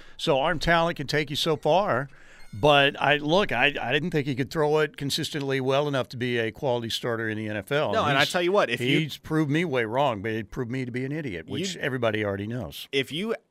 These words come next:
Speaker 2: a-, if you told a casual onlooker, if you have to ask an N F L scout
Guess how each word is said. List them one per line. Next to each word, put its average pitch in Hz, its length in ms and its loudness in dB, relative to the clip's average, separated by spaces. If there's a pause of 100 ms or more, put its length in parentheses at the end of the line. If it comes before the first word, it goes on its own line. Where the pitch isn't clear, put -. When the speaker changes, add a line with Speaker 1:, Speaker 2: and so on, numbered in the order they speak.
(200)
Speaker 2:
a-, 151 280 4
if 143 120 -4
you 175 80 -2
told 165 440 -2 (160)
a - 80 -4
casual 151 560 -2
onlooker, 120 480 -4
if 139 160 -6
you 240 100 4
have 233 140 0
to - 120 -20
ask 180 280 4
an 143 100 -4
N 143 80 0
F 160 160 -2
L 147 80 0
scout 110 480 -2